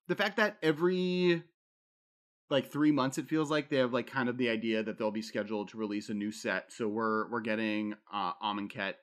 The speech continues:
in August, right? Um, or Amonkhet Block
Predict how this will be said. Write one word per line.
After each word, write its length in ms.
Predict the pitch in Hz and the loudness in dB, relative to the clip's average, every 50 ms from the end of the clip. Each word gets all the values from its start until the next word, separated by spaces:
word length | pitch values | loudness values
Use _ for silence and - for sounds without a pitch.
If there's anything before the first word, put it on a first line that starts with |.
| _ | _
in 100 | 113 101 | -10 -8
August, 560 | - 87 90 90 92 92 92 92 - - - | -6 -6 -6 -6 -6 -6 -8 -8 -8 -12 -10
right? 260 | - 98 95 98 92 - _ _ _ - | -8 -6 -6 -6 -6 -8 _ _ _ -12
Um, 420 | 107 98 90 87 82 82 85 87 87 _ _ _ _ _ _ _ _ - | -8 -6 -6 -6 -6 -6 -8 -10 -14 _ _ _ _ _ _ _ _ -12
or 240 | 104 95 87 104 - | -8 -6 -4 -4 -4
Amonkhet 400 | 104 101 101 101 - 110 - - | -4 -4 -6 -8 -10 -12 -14 -12
Block 380 | 104 98 90 90 90 - - | -10 -6 -4 -4 -4 -6 -8